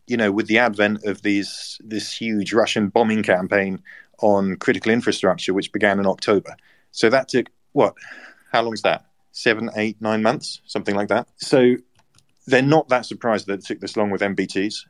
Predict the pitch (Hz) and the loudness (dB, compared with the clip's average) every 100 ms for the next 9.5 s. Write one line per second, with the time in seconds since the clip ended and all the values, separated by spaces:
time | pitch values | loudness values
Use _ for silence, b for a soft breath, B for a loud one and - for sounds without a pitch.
0 | _ - 107 104 101 104 110 _ _ _ | _ 0 4 4 2 -4 -6 _ _ _
1 | - 107 107 107 107 _ - 127 - - | -6 0 2 0 -4 _ -2 -2 -2 2
2 | 123 120 120 117 104 117 110 101 117 123 | 2 6 4 2 0 0 0 2 0 0
3 | - 117 104 104 - 104 95 87 104 98 | -2 2 2 2 -4 -4 -4 0 0 0
4 | 104 107 104 98 98 95 - 101 104 123 | 0 0 2 0 -2 -8 -6 -4 -4 -8
5 | - 101 92 90 98 92 92 - B B | -10 -6 -4 0 0 0 -2 -10 B B
6 | B B _ - - 113 113 117 131 - | B B _ -4 0 0 2 0 -2 -10
7 | - 101 107 98 101 110 107 104 101 98 | -10 -4 -4 -2 -2 0 0 0 2 0
8 | - 113 107 104 95 95 98 98 95 - | 2 2 4 4 4 4 2 2 -4 -6
9 | - 95 113 151 143 | -4 -4 2 4 4